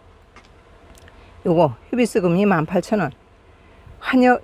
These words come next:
인브리카, 인브리카타, 인브리카타, 환엽 인브리카타 만 오천 원. 아, 얘도 너무 이뻐요. 잘생겼습니다. 물들은 게 이렇게 막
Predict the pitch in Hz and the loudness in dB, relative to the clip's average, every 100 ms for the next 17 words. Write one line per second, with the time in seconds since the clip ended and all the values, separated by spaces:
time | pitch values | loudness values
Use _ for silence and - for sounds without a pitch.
0 | - 226 220 226 196 - 214 202 190 - | -2 0 2 0 -2 -6 -4 -4 -6 -10
1 | - - _ _ - - - - - - | -20 -20 _ _ -20 -20 -20 -20 -20 -20
2 | - - 202 185 190 - 170 196 185 - | -20 -2 -2 2 0 -2 -6 -6 -6 -2
3 | 196 208 196 190 180 - - - 196 127 | 2 4 4 2 -2 -4 -12 0 0 0
4 | - - - - - - _ - 220 233 | -6 -20 -20 -20 -20 -20 _ -4 0 2
5 | 247 - - _ _ 185 170 160 165 - | 0 -2 -20 _ _ -4 -2 0 -2 -4
6 | - - 156 165 175 170 - 135 131 - | -14 -10 -6 0 0 0 -2 -4 -6 -10
7 | _ - - - - - - - - - | _ -20 -20 -20 -20 -20 -20 -20 -20 -12
8 | - 190 226 165 - - 175 185 175 170 | -2 0 0 -4 -10 -10 -6 -4 -2 -2
9 | 156 170 165 175 - - - - - 139 | -4 -4 -6 -8 -20 -20 -20 -20 -6 -2
10 | 156 175 208 185 165 - - - - _ | 0 -2 -4 -4 -6 -10 -12 -14 -20 _
11 | - - - - - - - - - - | -20 -20 -20 -20 -20 -20 -20 -20 -20 -20
12 | - - - - - - - - - - | -20 -20 -20 -20 -20 -20 -20 -20 -20 -20
13 | - - - - - - - - - 160 | -20 -20 -20 -20 -20 -20 -20 -20 -10 -2
14 | 156 170 165 151 160 160 147 - 127 131 | 0 2 0 2 2 0 -2 -8 -8 -10